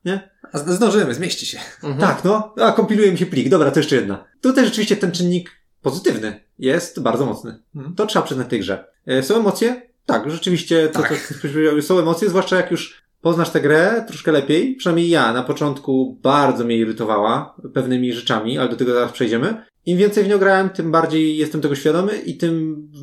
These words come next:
Speaker 1: więcej jestem w stanie się skupiać na dobrej zabawie i śmieszkowaniu, jak komuś wpadnie głupia karta, albo nawet samemu wziąć głupią kartę, dlatego że już tyle gier w to zagrałem, że jest mi już wszystko jedno, czy wygram w niektórych rozdaniach, tylko tak, „E, dobra, biorę tą dwunastkę, żebyś ty nie miał do trzynastki, jedenastki”.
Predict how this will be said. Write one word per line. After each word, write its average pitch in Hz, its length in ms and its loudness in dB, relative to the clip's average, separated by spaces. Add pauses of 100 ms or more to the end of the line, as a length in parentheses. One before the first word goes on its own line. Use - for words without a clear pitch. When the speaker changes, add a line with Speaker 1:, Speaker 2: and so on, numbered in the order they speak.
(160)
Speaker 1:
więcej 170 380 2
jestem 156 220 -2
w - 40 -10
stanie 147 180 -4
się 143 100 -8
skupiać 139 320 -2
na 127 300 -4
dobrej 123 240 0
zabawie 131 360 2
i 123 140 -6
śmieszkowaniu, 135 520 -2
jak 131 140 0
komuś 127 200 -4
wpadnie 127 260 -4
głupia 123 220 0
karta, 156 320 0
albo 131 160 2
nawet 127 200 0
samemu 156 200 0
wziąć 131 180 0
głupią 147 240 2
kartę, 185 340 2 (360)
dlatego 226 300 2
że 214 60 4
już 220 160 0
tyle 294 240 4
gier 247 180 4
w - 40 -4
to 254 100 2
zagrałem, 226 520 4 (120)
że 156 100 4
jest 208 120 4
mi 226 60 4
już 220 140 2
wszystko 240 280 2
jedno, 202 180 4
czy 202 140 2
wygram 190 500 2
w 180 120 -10
niektórych 196 280 0
rozdaniach, 180 420 2
tylko 180 140 0
tak, 180 200 0
„E, 277 260 2
dobra, 180 240 4
biorę 180 200 2
tą 175 140 2
dwunastkę, 175 520 4
żebyś 160 180 4
ty 185 120 2
nie 160 80 4
miał 151 160 4 (180)
do 151 80 4
trzynastki, 165 480 -2
jedenastki”. 147 600 2